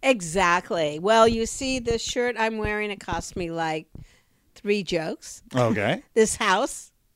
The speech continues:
Speaker 1: in Venice Beach cost me about a hundred speeches.
Speaker 2: Okay.
Speaker 1: <laughs> I was thinking about some of the things that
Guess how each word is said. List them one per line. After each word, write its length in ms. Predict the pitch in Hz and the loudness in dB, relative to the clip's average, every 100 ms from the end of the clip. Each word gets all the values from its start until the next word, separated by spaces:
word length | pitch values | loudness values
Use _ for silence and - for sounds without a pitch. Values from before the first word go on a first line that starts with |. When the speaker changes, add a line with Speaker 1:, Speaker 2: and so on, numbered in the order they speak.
| _ - | _ -8
Speaker 1:
in 140 | 220 | -4
Venice 320 | 214 202 208 - | -2 -2 -4 -4
Beach 300 | 220 240 - | -6 -6 -6
cost 300 | 175 170 - | -6 -6 -6
me 180 | 170 | -4
about 380 | 160 160 156 156 - _ - - - - - - - - | -4 -4 -6 -6 -12 _ -20 -20 -20 -20 -20 -20 -16 -2
a 180 | 453 | 0
hundred 400 | 302 311 294 269 | 2 4 4 0
speeches. 600 | - - 214 - 277 453 - - 139 | -2 -4 -4 -2 -2 -2 -4 -4 0
Speaker 2:
Okay. 420 | 117 107 117 220 269 - - - | 2 4 2 0 -6 -16 -20 -20
Speaker 1:
<laughs> 400 | _ - - - | _ -20 -2 6
I 120 | 269 | 8
was 200 | 294 285 | 8 6
thinking 380 | 349 370 440 339 | 4 4 4 2
about 460 | 262 247 233 226 - | 4 6 6 4 -4
some 340 | - 285 302 | -4 0 2
of 100 | 311 | 4
the 140 | 269 208 | 6 4
things 440 | - 226 214 208 | 4 4 4 4
that 200 | 190 180 | 2 2